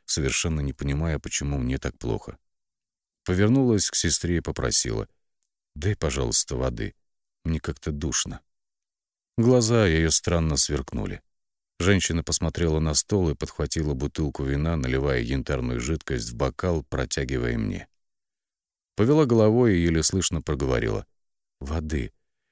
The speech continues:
Я не хочу". "Зачем вода? Не лучше бокал шикарного вина?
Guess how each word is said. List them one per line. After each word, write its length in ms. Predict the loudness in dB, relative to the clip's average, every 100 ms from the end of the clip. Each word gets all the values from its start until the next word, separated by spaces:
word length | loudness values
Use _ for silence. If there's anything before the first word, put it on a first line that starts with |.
| _
Я 800 | -4 -2 0 0 0 0 -2 -4 -6
не 680 | -8 -10 -8 -6 -2 0 0
хочу". 840 | 0 -6 -4 -4 -2 0 0 -4 _ _ _ _ _ _ 2
"Зачем 460 | 4 4 4 2
вода? 480 | 2 2 2 0 -2 _ _ _ _ _ _ _ 0
Не 160 | 4 6
лучше 300 | 4 2 4
бокал 300 | 4 4 2
шикарного 540 | 2 2 0 0 0
вина? 380 | 0 0 -2